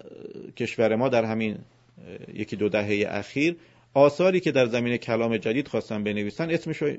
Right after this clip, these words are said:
دین پژوهی یا دین شناسی گذاشتن. در غرب چنین اصطلاحی تحت عنوان religious studies، مثلاً مطالعات دینی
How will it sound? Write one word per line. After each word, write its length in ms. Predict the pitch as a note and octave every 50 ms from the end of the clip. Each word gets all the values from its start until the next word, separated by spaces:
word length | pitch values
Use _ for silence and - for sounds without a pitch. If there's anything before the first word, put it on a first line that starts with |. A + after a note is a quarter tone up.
| - _ _ _ _ - A#2+
دین 160 | A2+ A#2 A2
پژوهی 460 | - A#2 A2 G2 G2+ G#2 G2 - B2+
یا 340 | C3+ C#3 C3+ C3+ C#3+ D3 - _ _ _ - _ _ _ _ _ _ _ _ _
دین 180 | - B2+ B2 A2+
شناسی 680 | - - B2+ A2+ A2 G#2+ G2+ - - C#3 C3 A2 F#2
گذاشتن. 680 | - - - G2+ F2 F#2+ F#2 - - - E2 - - _ _ _ _ _ _ _ _ _ _ _ _ _ _ _ _ _ _ _ _ _ _ _ _ _
در 160 | F3+ F#3+ A3
غرب 320 | G3+ G#3 G3+ G3+ F#3+ F3+ - - - - - - _ _ _ _ _ _
چنین 260 | - E3 E3 F3 E3 C#3
اصطلاحی 680 | B2+ - - C3+ B2+ B2 C#3 C#3+ C#3+ C3 D3 D3 C#3+
تحت 300 | C#3+ - C3 C3 B2+ C3+
عنوان 340 | C3 B2+ B2+ C3 C3+ C3+ B2
religious 440 | G#2+ A#2 A2+ C3+ D3 B2 C3 C3 B2+
studies، 640 | - - - - - - A#2+ A2 G#2 F#2 G2+ F2+ G2+
مثلاً 280 | G2+ G2 - A2+ A#2
مطالعات 800 | A#2 A2 G#2+ G#2+ - - G#2 G#2 G2+ G#2 F#2+ A#2 C3+ C3+ - C3+
دینی 600 | B2 F#2+ G#2 G#2+ G2+ G2+ A2 A#2+ A#2+ G#2+ F#2